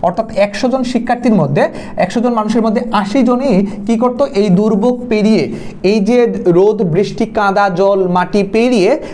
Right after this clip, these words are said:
তারা কি করতে পারতো? দীর্ঘ দূরত্ব অতিক্রম করে বিদ্যা অর্জন করে, করিতে যাইতো। এবং বিদ্যা অর্জন করিতে গিয়েও যে তারা খুব বেশি একটা বিদ্যা অর্জন করতে পারতো, সেটাও কিন্তু না। আমরা দেখতে পাত-, আহ, পেরেছি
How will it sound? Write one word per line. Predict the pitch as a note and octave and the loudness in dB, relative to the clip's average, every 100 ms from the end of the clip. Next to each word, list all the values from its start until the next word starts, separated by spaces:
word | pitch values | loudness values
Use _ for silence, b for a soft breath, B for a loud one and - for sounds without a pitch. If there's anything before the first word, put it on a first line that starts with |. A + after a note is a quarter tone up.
| B | B
তারা | G3+ | -2
কি | - A3+ | 0 0
করতে | A#3 G#3 A#3 | -2 0 0
পারতো? | A3 A3+ A#3+ D4+ B B D#3 | 0 0 0 -2 B B 2
দীর্ঘ | E3 A#3 A#3+ C4 C4 C4 C4 B3+ B3 | 2 2 2 4 4 6 4 4 2
দূরত্ব | G3 G#3 A3 G#3 | 2 0 0 0
অতিক্রম | A3 A3 G#3+ F#3 | 0 0 0 0
করে | F3 G#3 | 2 0
বিদ্যা | A3 F#3+ D#3 E3 | 0 0 2 2
অর্জন | D#3+ D#3+ D#3+ | 2 0 -2
করে, | E3 F#3+ E4 B B - | 0 2 0 B B -2
করিতে | F#3+ F#3+ F#3 | 0 0 0
যাইতো। | E3 D3 | 0 0
এবং | G#3 B3 | 0 2
বিদ্যা | A3 G3+ C4 | 2 2 2
অর্জন | C4 B3+ B3+ | 2 0 -2
করিতে | B3+ A#3+ B3 | -2 0 0
গিয়েও | G#3 A#3 | 2 2
যে | A3 | 2
তারা | A#3 A3 | 0 -2
খুব | A3+ A3 | -2 -2
বেশি | G3 A3+ | -2 -2
একটা | - G#3+ | -2 0
বিদ্যা | F3+ E3 G#3 | 0 0 0
অর্জন | G#3 G#3 G#3 | 0 0 -2
করতে | G#3 G3+ G3 | -2 -2 -2
পারতো, | E3 - D4+ B B B | -2 -2 -4 B B B
সেটাও | C4+ C4+ C4 C#4+ | -2 0 0 -2
কিন্তু | G3+ G#3 F#3 | 0 0 0
না। | D3 | 0
আমরা | B2+ F3 G3 | 0 0 0
দেখতে | G3+ G#3 | 0 -2
পাত-, | G#3 G3 - G#3+ | -2 -2 -2 0
আহ, | G3 F3 F3 F#3 - | 2 2 -2 -10 -2
পেরেছি | G#3 G#3 - | 0 0 0